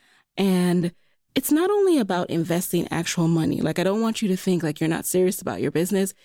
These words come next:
if you don't cough up thousands of dollars. That's not true, because it's not only about the investing actual money, actual dollars, but also investing time, right? If I'd gone to that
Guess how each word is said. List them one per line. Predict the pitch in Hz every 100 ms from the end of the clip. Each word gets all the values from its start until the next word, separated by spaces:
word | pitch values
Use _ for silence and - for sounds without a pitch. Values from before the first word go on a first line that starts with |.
| -
if | 190 -
you | 180
don't | 175 139
cough | - 170 185 160
up | -
thousands | - 156 156 170 170
of | 151
dollars. | 156 165 151 143 151 -
That's | 214 214 220 -
not | 165 156 -
true, | - - - - _ _ -
because | 196 202 180 -
it's | 180 175 - -
not | 196 208 240
only | 247 214 190
about | - 165 156 156 160 - _ _ -
the | 170 175 160 170 - _ _ -
investing | 202 180 196 190
actual | 160 - 165
money, | 165 165 190 226
actual | 170 - -
dollars, | 156 165 185 196 190
but | 180
also | 170 - 240
investing | 202 175 147 - - -
time, | - 180 120 _ _ _ -
right? | 175 -
If | -
I'd | 220 247
gone | - 220 226
to | 214
that | 175 175 170